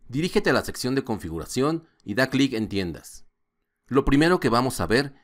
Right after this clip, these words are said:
es una pestaña de pie de página. En esta ventana puedes ingresar los datos de tu empresa. Tienes un espacio para el nombre, el correo electrónico de la empresa, el país, el estado, la ciudad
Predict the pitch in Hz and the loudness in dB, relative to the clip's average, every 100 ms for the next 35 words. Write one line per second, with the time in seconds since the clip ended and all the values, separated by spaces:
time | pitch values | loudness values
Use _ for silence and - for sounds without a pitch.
0 | _ _ _ - 208 214 151 - 131 139 | _ _ _ -4 0 0 0 0 0 2
1 | 139 104 110 113 113 101 - 78 - _ | 2 2 2 2 2 -2 -2 -10 -12 _
2 | _ _ _ _ _ 127 160 170 170 110 | _ _ _ _ _ 0 0 2 0 0
3 | 113 120 160 - _ _ _ - 190 220 | 0 0 -2 -6 _ _ _ 2 4 4
4 | 170 123 113 131 143 123 123 131 104 90 | 2 2 0 0 0 0 0 -2 -4 -6
5 | 85 98 87 - - _ _ _ _ _ | -4 -4 -4 -10 -18 _ _ _ _ _
6 | _ - 196 196 175 170 135 131 135 95 | _ 0 2 2 0 2 0 0 0 -2
7 | 82 90 123 143 175 185 _ _ _ _ | -2 0 0 0 -2 -4 _ _ _ _
8 | 120 120 131 127 175 175 - 127 131 117 | -10 0 4 6 4 2 0 0 0 0
9 | 92 82 82 123 127 156 151 _ _ _ | -2 -4 -4 -4 -2 -6 -8 _ _ _
10 | _ - 113 113 127 196 - - _ _ | _ -4 0 2 2 0 -4 -14 _ _
11 | _ _ - 107 104 - 139 151 180 160 | _ _ -6 -4 -4 0 2 2 -2 -8
12 | - 95 - 107 139 185 - | -6 -4 -2 0 2 0 -6